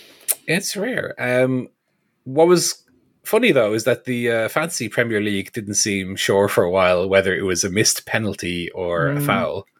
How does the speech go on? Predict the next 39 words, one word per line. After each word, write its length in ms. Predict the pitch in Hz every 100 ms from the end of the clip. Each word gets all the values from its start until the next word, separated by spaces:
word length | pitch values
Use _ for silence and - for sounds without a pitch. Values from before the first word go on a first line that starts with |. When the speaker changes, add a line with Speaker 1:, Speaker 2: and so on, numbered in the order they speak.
| _ _ -
Speaker 1:
and 120 | 92
whether 240 | 95 98
to 140 | 92 -
subtract 580 | - 98 - 95 - -
points 320 | 101 90 92
off 220 | 92 95 -
Mitrovic, 420 | 101 - 92 -
which 160 | 113 170
they 100 | 156
did 240 | 185 156
ultimately. 500 | 82 - - - - _ _ _ _ _ _ -
Speaker 2:
I 80 | 247
think 160 | 247
that 100 | 185
counts 300 | 156 156 147 147
as, 100 | -
wow, 440 | 220 262 262 220
is 140 | 220
that 100 | 247
a 20 | 208
missed 300 | 220 214 -
penalty? 520 | 214 202 - 214 208 - -
Speaker 1:
I 60 | 339
mean, 280 | 415 403 349 - - -
for 180 | - 220
Speaker 2:
'Cause 100 | 214
Speaker 1:
me 280 | 262 294 285
Speaker 2:
he, 120 | 214
he 0 | 214 -
didn't 280 | 247 233 202
complete 520 | 180 - 190 196 -
the 60 |
penalty. 560 | 170 190 180 143 110 104
It 80 | 127
was 400 | 131 127 - - _ - -
Speaker 1:
It 60 |
was 80 | 156
a 40 | 139
foul. 360 | 143 87 90